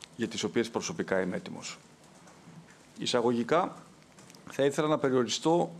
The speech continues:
μόνο σε τρεις επισημάνσεις. Τι πρώτον, εξ αρχής κυρίαρχος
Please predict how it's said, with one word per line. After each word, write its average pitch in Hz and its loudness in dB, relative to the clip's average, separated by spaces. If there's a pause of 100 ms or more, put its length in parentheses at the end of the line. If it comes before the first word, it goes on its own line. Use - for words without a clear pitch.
(200)
μόνο 147 4
σε 151 -2
τρεις 143 0
επισημάνσεις. - -6 (1120)
Τι 117 -6
πρώτον, 143 2 (1500)
εξ - -2
αρχής 165 2
κυρίαρχος 139 2